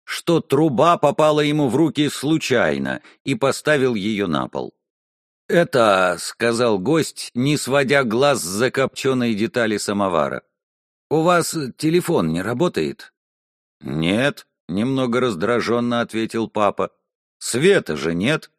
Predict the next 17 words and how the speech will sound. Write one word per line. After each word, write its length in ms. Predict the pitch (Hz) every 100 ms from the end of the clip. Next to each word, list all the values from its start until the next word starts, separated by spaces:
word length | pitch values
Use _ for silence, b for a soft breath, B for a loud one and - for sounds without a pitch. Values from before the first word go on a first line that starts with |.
| _ _
а 160 | - 143
у 60 | 143
нас 300 | 165 175 101
мини-А 380 | 147 170 123
Т 120 | - 71
С». 340 | 71 101 - _ _ _ _ _ _ _ -
«И 100 | 185
у 140 | 226
меня», 600 | 214 196 143 139 147 135 _ -
вздохнул 600 | 95 82 160 - 131 131
Митрюхин. 760 | 127 117 110 117 - 101 98 - _ _ _ _ _ -
«А 120 | 180
я 160 | 214 214
домой 420 | 214 196 190 190
не 140 | 185
могу 280 | 180 170 160
дозвониться, 840 | 151 110 139 147 131 139 - 160